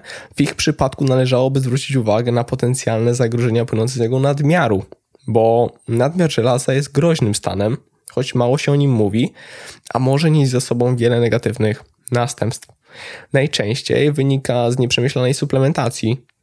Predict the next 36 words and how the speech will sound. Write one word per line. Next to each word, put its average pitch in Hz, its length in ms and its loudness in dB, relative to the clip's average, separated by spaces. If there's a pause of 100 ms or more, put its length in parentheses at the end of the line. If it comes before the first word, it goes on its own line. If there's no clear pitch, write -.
(200)
no 143 120 0
i 127 200 0 (120)
przy - 200 -2
dużej 120 280 0
dawce, 113 500 0 (920)
e, 95 140 0
też 98 180 0
notuje 110 320 0
się, - 140 -2
e, 107 920 -2
przy 117 120 -6
takim 120 380 -2 (140)
przesadzeniu 120 640 0
z 101 240 -2 (160)
suplementacją, 110 800 -2 (580)
notuje 113 400 0
się 110 280 -2
nudności, 113 640 -2
biegunkę 110 540 0
i 120 80 0
wymioty. 120 540 0 (640)
Niekiedy 160 360 0
jednak 147 420 0
ten 127 160 0
zbyt 131 300 -2
duży 131 360 2
poziom, 104 560 0 (160)
mm, 110 220 0
mam 117 140 2
tu 127 100 -4
na 117 80 2
myśli 120 200 -2
przede 110 180 -2
wszystkim 117 340 -4
poziom 117 280 0
ferrytyny, 113 680 -2